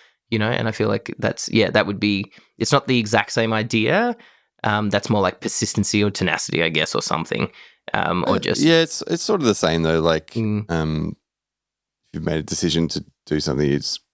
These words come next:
Speaker 2: w-, keep at it, and there are fruit f-, that you get from that that there's kind of no other way to get as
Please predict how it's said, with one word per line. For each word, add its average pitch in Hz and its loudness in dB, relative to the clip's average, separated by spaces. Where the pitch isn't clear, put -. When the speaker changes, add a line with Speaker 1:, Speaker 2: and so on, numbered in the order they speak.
Speaker 2:
w-, 78 0
keep - -4
at 82 0
it, 73 0
and 76 2
there 78 4
are 78 2
fruit - -2
f-, - -18
that - -4
you 80 2
get - 0
from 78 0
that 76 0
that 73 0
there's - -6
kind 78 -4
of 76 -6
no 76 0
other 69 0
way 71 2
to 73 0
get - -2
as - -8